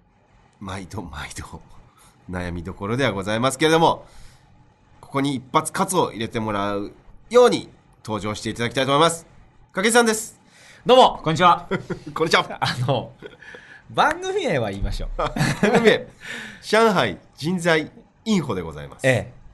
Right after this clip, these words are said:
Speaker 2: え。そこからやっぱスタートしないと。
Speaker 1: 上海人材インフォでございます。
Speaker 2: ええ。なんかこう、毎回ですね、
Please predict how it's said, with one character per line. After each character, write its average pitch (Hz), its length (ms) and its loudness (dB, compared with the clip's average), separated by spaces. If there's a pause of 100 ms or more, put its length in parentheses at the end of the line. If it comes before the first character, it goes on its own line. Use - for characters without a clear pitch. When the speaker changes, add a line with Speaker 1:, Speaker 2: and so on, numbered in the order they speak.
(100)
Speaker 2:
え。 147 40 -16
そ 233 140 -2
こ 311 120 -10
か 359 60 4
ら 330 60 2
や 320 40 -8
っ - 20 -8
ぱ 269 100 2
ス 190 140 -8
タ 233 80 4
ー 196 60 4
ト 147 80 -6
し 131 140 -8
な 117 120 -4
い 90 80 -8
と。 117 340 2
Speaker 1:
上 101 140 2
海 87 180 -8 (280)
人 127 180 -8
材 117 260 -2 (340)
イ 123 100 -4
ン 110 40 -2
フ - 120 -16
ォ - 40 -18
で 58 60 -20
ご 64 120 -20
ざ - 120 -20
い 50 60 -20
ま 87 100 -8
す。 104 60 -2
Speaker 2:
え 87 260 -6
え。 - 60 -20 (400)
な 247 80 2
ん 269 60 -2
か 220 100 2
こ 147 500 4
う、 147 40 -10
毎 302 180 4
回 311 320 2
で 156 80 -6
す - 80 -12
ね、 113 320 -6